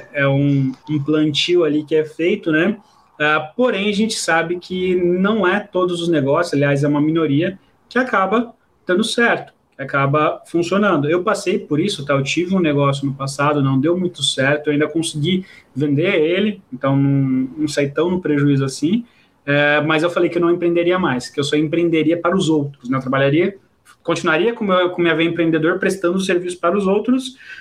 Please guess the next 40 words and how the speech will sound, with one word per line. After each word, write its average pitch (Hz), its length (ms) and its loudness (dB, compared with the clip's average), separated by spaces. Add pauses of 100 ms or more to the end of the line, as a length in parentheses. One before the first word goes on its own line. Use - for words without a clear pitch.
(200)
por 262 340 2
obra 170 600 0
do 180 100 0
destino, 196 480 0
eu 226 180 4
acabei 180 300 0
voltando 180 500 0
a 175 40 2
empreender 151 420 0
por 143 200 -4
conta 143 440 -2
aí, 147 300 0 (260)
mas 160 560 -2 (220)
qual 208 140 0
que 202 100 -2
é 220 40 4
o 220 160 0
ponto? 160 420 -2
Eu 190 100 -2
tinha 226 400 0
chegado 190 340 0
a - 20 -4
essa 196 160 -4
consciência 208 640 -2
que 226 80 -2
não, 240 100 2
eu 165 100 0
posso 226 300 -4
continuar 175 340 -4
com 170 80 -4
meu 160 60 2
espírito 151 320 -2
empreendedor, 143 640 0 (300)
eu 151 100 -2
posso 165 440 -2
ter 165 220 0
boas 233 240 0
parcerias 165 640 -2
de 190 40 0
negócio 214 480 0